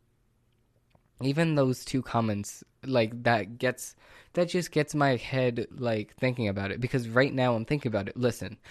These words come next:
if you're, if you're sitting there commenting on people's videos, si-, letting, um, s-, if you're one of those people that sit there, comment on people's videos, and comment on people's TikToks, "Oh, what's your skin routine? Oh,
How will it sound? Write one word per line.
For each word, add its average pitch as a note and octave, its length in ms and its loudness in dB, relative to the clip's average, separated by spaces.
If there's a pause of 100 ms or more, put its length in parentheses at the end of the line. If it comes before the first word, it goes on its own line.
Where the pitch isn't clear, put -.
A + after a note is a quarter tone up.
(160)
if C#3+ 180 0
you're, E3+ 400 2 (480)
if C#3+ 240 -2
you're D3+ 200 4
sitting D#3+ 300 0
there C#3 160 2
commenting C3+ 480 0
on B2+ 100 0
people's C3+ 320 0
videos, A#2+ 340 0
si-, - 340 -4
letting, C3+ 500 0 (380)
um, C3 340 2
s-, - 180 -10 (760)
if - 180 -4
you're F3+ 220 4 (100)
one C#3 240 0
of D3 60 0
those D3 180 2
people C3+ 240 -4
that A2+ 160 0
sit C#3 220 -6
there, B2+ 160 0
comment C#3+ 340 -2
on C#3 160 -4
people's C3 320 -6
videos, A2 440 -2 (440)
and C#3 240 2
comment D3 400 0
on D3 220 2
people's C#3+ 320 -2
TikToks, B2+ 520 -6
"Oh, A2+ 260 0 (260)
what's C3+ 260 0
your C3 160 -2
skin C3+ 300 -2
routine? A2+ 440 -2
Oh, B2+ 320 4